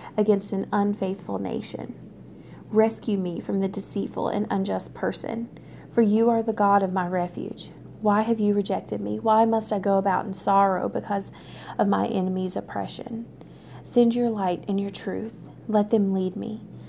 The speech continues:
Let them bring me to your holy mountain, to your dwelling place. Then I will come to the altar of God, to God, my greatest joy. I will praise you with the lyre, my God, oh my God.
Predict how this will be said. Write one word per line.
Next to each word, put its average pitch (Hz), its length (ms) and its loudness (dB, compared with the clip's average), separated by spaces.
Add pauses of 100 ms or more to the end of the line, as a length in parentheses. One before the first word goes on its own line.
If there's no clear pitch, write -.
(300)
Let 226 180 6
them 226 200 6
bring 208 380 4
me 190 180 0
to 196 140 -4
your 190 180 2
holy 190 340 0
mountain, 175 640 -6
to - 120 -4
your 220 260 6
dwelling 170 460 -4
place. - 480 -8 (560)
Then 214 260 10
I 214 300 4
will 196 180 0
come 185 420 -4
to - 200 0
the 190 160 0
altar 180 340 2
of 185 200 0 (340)
God, - 400 -4 (720)
to 220 80 6
God, 196 460 4 (300)
my 202 260 4
greatest 208 580 2
joy. 185 420 -2 (480)
I 214 80 6
will 214 140 8
praise 220 560 2
you 190 180 -4
with 202 220 -4
the 196 120 -2
lyre, 190 360 4
my 180 260 -4
God, 196 460 -2 (200)
oh 196 120 0
my 190 220 -2
God. 190 440 -6